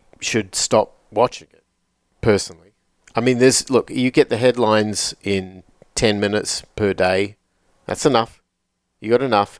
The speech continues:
If you want editorial, sure. Read about that. That's, that's fine. But if you're going to sit there because the news station has got some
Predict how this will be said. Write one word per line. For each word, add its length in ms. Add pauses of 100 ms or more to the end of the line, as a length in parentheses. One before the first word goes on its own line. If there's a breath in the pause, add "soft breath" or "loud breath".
(200 loud breath)
If 120
you 80
want 140
editorial, 680
sure. 340 (480)
Read 220
about 320
that. 300
That's, 280
that's 320
fine. 380 (420 loud breath)
But 140
if 120
you're 80
going 280
to 80
sit 300
there 180
because 380
the 120
news 280
station 580
has 180
got 240
some 380